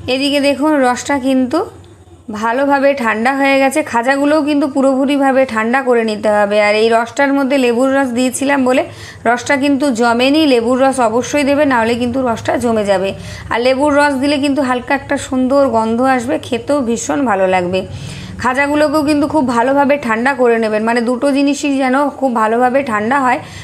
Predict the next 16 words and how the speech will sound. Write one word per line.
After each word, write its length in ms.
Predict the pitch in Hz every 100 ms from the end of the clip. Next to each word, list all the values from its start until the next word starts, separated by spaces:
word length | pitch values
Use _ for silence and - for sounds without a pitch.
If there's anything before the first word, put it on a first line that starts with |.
| -
না 100 | 226 247
হলে 160 | 277 294
কিন্তু 300 | 277 269 302
ভালো 280 | 285 247 240
হবে 260 | 233 208 196
না। 120 | 190 - - - - -
এইবারে 460 | - 285 294 285 302 381 - - -
রসের 360 | 233 240 294
মধ্যে 240 | 285 269 302
খাজাটা 400 | 247 240 247 269
দিয়ে 220 | 247 247 311
একটু 220 | - 262
উল্টে 280 | 240 226 240
পাল্টে 280 | 254 240 240
এইভাবে 280 | 262 226 226
একটু 200 | 226